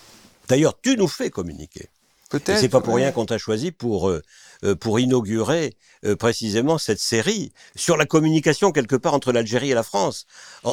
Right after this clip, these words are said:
Speaker 1: entre les pieds noirs et les immigrés, entre les, les, les, les Algériens d'Algérie.
Speaker 2: Bah oui, regarde la preuve. Le
Speaker 1: Et oui.
Speaker 2: pouvoir, il fait la guerre et nous, on se retrouve entre intellectuels ou entre artistes pour
Speaker 1: Oui.
Speaker 2: essayer d'essayer de faire la paix, pour construire deux, trois briques.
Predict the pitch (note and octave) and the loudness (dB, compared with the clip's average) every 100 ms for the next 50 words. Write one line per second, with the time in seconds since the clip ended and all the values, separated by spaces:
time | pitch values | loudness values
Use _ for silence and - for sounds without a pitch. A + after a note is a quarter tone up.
0 | B2+ A#2+ B2+ B2 G2+ A#2+ C3+ C3+ A#2+ A#2 | 0 2 2 0 2 2 4 4 2 -2
1 | A2+ C3 D#3 E3+ G#3+ G3 C3+ B2 A#2 - | -2 -2 -2 0 0 2 2 0 -2 -2
2 | B2 A#2 A#2 A2 A2 A2+ G#2+ A2 B2 A2+ | 0 2 0 -2 -2 -2 -2 0 0 0
3 | A#2 C3 A#2+ G2+ A#2 D3 F#3+ G3+ C3+ E3+ | -2 0 -2 0 4 6 6 2 -2 2
4 | F3+ E3 E3+ E3+ F#3 B2 B2+ C3+ A3 F3+ | 2 2 -2 0 -2 -2 -2 2 4 4
5 | D#3+ D3 D#3 C#3+ C#3 E3 F#3+ D3 D3+ F3 | 4 2 -4 -4 0 0 0 -2 -4 -6
6 | C#3 C#3 C3+ - D#3+ C#3+ - C#3 C3+ C#3 | -8 -8 -8 -6 -6 -6 -6 -8 -6 -8
7 | B2+ - D3 C#3 B2+ - C3+ - E3+ E3+ | -8 -4 -2 0 -4 -4 -8 -6 -8 -8
8 | - C3+ A2+ B2+ C3+ C3 - C3+ C#3+ C3 | -4 2 2 2 0 -6 -4 -4 -2 -4
9 | B2 C3 B2+ B2 D3+ D3+ A#2+ - C3+ - | -4 -2 -2 -4 -8 -8 -10 -10 -12 -10
10 | D3 C3 B2+ - C#3+ B2+ C#3+ - | -10 -8 -8 -6 -4 -4 -6 -10